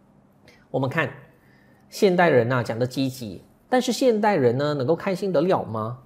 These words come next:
现代人的物质生活啊，可以说是非常好的，水电、屋子、交通几乎通通都有，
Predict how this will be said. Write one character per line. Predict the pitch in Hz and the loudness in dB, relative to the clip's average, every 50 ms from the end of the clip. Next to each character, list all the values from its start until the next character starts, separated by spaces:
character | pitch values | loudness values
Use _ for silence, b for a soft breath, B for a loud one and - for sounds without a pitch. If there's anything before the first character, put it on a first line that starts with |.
| _ _ _ _ _ _ _ b b b b b b b b | _ _ _ _ _ _ _ b b b b b b b b
现 | - - 254 247 233 | -6 -2 0 2 4
代 | 220 214 | 4 4
人 | 190 156 123 131 | 4 4 4 4
的 | 156 | 2
物 | - 185 196 156 | 2 2 2 0
质 | 151 - 185 160 | 0 0 -4 -4
生 | - - 131 127 127 | -2 -2 -2 -4 -2
活 | 127 120 113 | -2 -2 -2
啊， | 113 110 110 | -2 -4 -4
可 | - - | -2 -2
以 | 175 151 | -2 -2
说 | - 170 | -2 -4
是 | 156 - 185 | -4 -4 -6
非 | 175 - 226 226 247 262 | -6 -2 -2 0 0 -2
常 | 262 - - 135 | -2 -4 -6 -8
好 | 127 - 127 87 78 | -6 -6 -8 -8 -4
的， | 107 113 110 - - b b b b b b b b b b | -4 -6 -6 -6 -12 b b b b b b b b b b
水 | - - - 135 120 120 | -6 -2 0 0 0 2
电、 | - 190 185 160 - - | 4 4 4 4 2 -2
屋 | - 156 156 | -2 0 0
子、 | 147 151 - 127 117 113 | 0 0 -2 -4 -4 -4
交 | 113 - 170 147 139 135 | 0 2 4 4 4 4
通 | 139 147 143 143 147 - - - | 2 0 0 0 0 -6 -12 -12
几 | - - 175 160 | -4 -2 0 0
乎 | 151 151 156 156 | 0 0 -2 -2
通 | 156 156 - - 156 151 147 | -4 -4 -4 -2 -2 -2 -2
通 | 135 160 147 143 | -4 -4 -2 0
都 | 147 143 | 0 0
有， | 139 127 - | 2 0 0